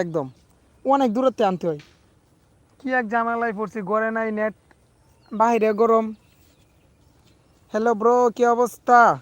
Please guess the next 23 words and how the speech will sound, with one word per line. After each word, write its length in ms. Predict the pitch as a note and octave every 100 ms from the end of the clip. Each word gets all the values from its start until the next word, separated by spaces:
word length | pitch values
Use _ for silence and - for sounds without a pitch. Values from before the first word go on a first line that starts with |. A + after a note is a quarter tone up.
| _ _ _ _ _ _ -
ওরে 300 | C4+ D4+ D4+ B3
ব্রো 140 | B3 C4+ -
সজীব, 280 | C#4 C4+ A#3+ C4
তুমি 160 | C4 C4+
সবার 220 | C#4 C#4+ C4+
আগে 140 | B3+ B3+
আসিয়া 280 | A#3 C4+ C4+ C4+ C4 C4 B3+ A#3+
খালি 220 | B3+ B3+ A#3+ A3 G3
যে 80 | G#3
বলো 220 | A#3+ A#3 A#3 _ _ _ _
ফ্রি 120 | - A#3+
ফায়ার 180 | A#3+ A#3+ A3+
খেলার 220 | A#3 A3+ G#3
জন্য। 200 | G#3 G3 D#3 - G3+
লাইটিং 340 | G#3+ A3+ A#3+ F#3 F#3+
ব্রো, 140 | A3 C#3+ _ _ _ _ _ _ _ _ _ _ _ _ _ -
আমি 260 | A3+ C4 C#4 A3+
ফ্রি 120 | C#4 C4+
ফায়ার 180 | C#4 B3
পছন্দ 340 | C4+ C#4 C#4 C#4+ C4 C#4
করি 160 | C4+ C#4
না 60 | C4+
গো 120 | C4